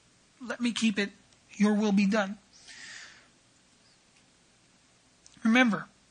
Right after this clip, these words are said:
ask yourself: Do what, does what you possess, uh, belong to the Lord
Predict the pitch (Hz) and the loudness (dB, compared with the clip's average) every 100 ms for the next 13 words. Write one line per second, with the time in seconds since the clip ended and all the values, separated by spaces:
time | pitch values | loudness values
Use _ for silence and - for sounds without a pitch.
0 | _ _ _ _ _ _ _ _ _ _ | _ _ _ _ _ _ _ _ _ _
1 | 214 202 - 214 202 175 190 - 190 175 | 0 2 2 -2 -2 -4 -10 -6 -4 -4
2 | - 240 269 269 262 294 - _ _ _ | 2 4 4 4 2 -2 -10 _ _ _
3 | _ _ _ _ _ _ _ - 240 - | _ _ _ _ _ _ _ -8 -8 -8
4 | - 233 233 202 247 208 196 180 233 220 | -8 2 4 4 2 0 0 2 4 4
5 | 170 - - - - - _ _ _ _ | 2 -10 -14 -20 -20 -20 _ _ _ _
6 | _ _ _ _ _ 214 196 185 196 _ | _ _ _ _ _ -2 0 0 -4 _
7 | _ _ _ _ _ _ _ - 247 220 | _ _ _ _ _ _ _ -6 2 4
8 | 214 202 208 214 208 214 | 4 2 2 4 4 2